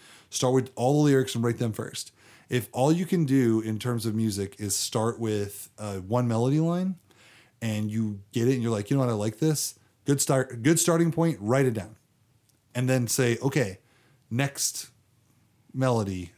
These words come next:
next melody line, next lyric, whatever." Um, if you, if all you have is one thing, just start there. Don't feel like you need to make the whole thing right away. Uh, so in terms of music, I would say if you are a person who can play anything,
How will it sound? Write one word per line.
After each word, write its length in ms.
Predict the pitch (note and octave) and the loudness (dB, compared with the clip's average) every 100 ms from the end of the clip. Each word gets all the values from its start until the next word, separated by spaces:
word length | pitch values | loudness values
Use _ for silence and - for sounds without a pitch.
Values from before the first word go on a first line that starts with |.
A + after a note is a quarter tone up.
| _ | _
next 400 | A2+ B2 A#2+ - | -4 -4 -4 -6
melody 360 | A#2+ A#2+ A#2 A#2 | -2 0 2 0
line, 500 | A2+ A2 A2 G#2+ G#2+ | 0 -2 -2 -2 -4
next 320 | A2 A#2 - B2 | -4 -4 -4 -2
lyric, 300 | A2 G#2 - | 0 -2 -4
whatever." 400 | A2 F#2+ G2+ - - - - - | -4 -4 -8 -18 -20 -20 -18 -4
Um, 400 | C3+ B2 G#2+ F#2+ _ | -2 0 -2 -4 _
if 160 | C3+ B2 | -6 -2
you, 200 | C3+ - | -2 0
if 160 | C#3 C3+ | -2 0
all 200 | B2+ E3 | 2 2
you 120 | F3+ | 4
have 320 | D3 D#3 C#3+ B2 | 2 2 2 0
is 100 | G#2 | -2
one 240 | A#2 B2 | -2 -2
thing, 460 | A#2 B2+ G2+ F#2 - | 0 -2 -2 -6 -10
just 180 | A2 A2 | -8 -6
start 280 | - B2 - | -2 -2 -2
there. 260 | A#2 F2+ | -4 -4
Don't 220 | G2 C#3 C3 | -4 -4 0
feel 120 | D#3+ | 2
like 180 | C#3+ B2+ | 0 0
you 60 | |
need 120 | B2+ A2+ | -2 -2
to 80 | |
make 260 | G2+ A#2 - | -2 -4 -4
the 80 | A2 | -8
whole 320 | - B2+ B2+ | -4 0 0
thing 380 | B2+ A2+ G#2+ F#2+ | 0 -2 -2 -2
right 160 | G#2+ G#2 | -2 -2
away. 180 | G2 - - _ - - - _ - | -4 -10 -20 _ -20 -20 -20 _ -2
Uh, 280 | A#2+ G#2+ F#2+ | 0 0 -2
so 380 | - C3 B2 A#2+ | 2 2 2 0
in 100 | A#2 | -2
terms 260 | D#3+ D#3+ | 0 2
of 80 | C#3+ | 2
music, 560 | C3+ F#3+ C3+ A2+ A2 - _ _ _ _ - | 4 4 2 -2 -4 -20 _ _ _ _ -10
I 140 | A2+ C3 | 0 2
would 160 | C#3 | 2
say 280 | - B2+ B2+ B2+ | 2 2 2 0
if 180 | B2 - | -4 0
you 140 | D3 | 2
are 160 | C#3 C3 | 4 2
a 40 | |
person 320 | A#2 C3 - | 0 -4 -2
who 60 | B2 | -6
can 160 | - G2+ | -6 -8
play 280 | - D3+ D3+ | -2 0 2
anything, 580 | C#3+ C3+ C#3 C3+ C3 | 0 0 -2 0 -4